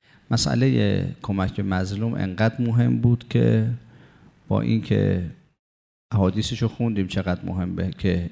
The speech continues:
انسان تو دستگاه جور نره، کمکشون نکنه، هیچ، حتی یک قلم براشون ننویسه، هیچ کاری براشون نکنه، اما انقدر مسئله کمک به مظلوم مهم بود که افراد خاصی این مأموریت رو پیدا می‌کردن که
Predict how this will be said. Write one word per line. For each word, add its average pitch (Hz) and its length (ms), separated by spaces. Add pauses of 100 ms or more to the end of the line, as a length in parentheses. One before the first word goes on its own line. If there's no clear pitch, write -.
انسان 95 280
تو 107 100
دستگاه 90 520
جور 95 380
نره، 101 360
کمکشون 92 680
نکنه، 98 360
هیچ، 95 340
حتی 92 240
یک 92 320 (680)
قلم 95 380
براشون 95 500
ننویسه، 87 560
هیچ 92 440
کاری 117 320
براشون 98 500
نکنه، 110 320
اما 113 200
انقدر 110 360
مسئله 92 380
کمک 95 320
به 98 100
مظلوم 95 420
مهم 92 300
بود 117 200
که - 140
افراد 101 520
خاصی 123 560
این 113 140
مأموریت 98 500
رو 117 80
پیدا 98 300
می‌کردن 113 600
که 117 260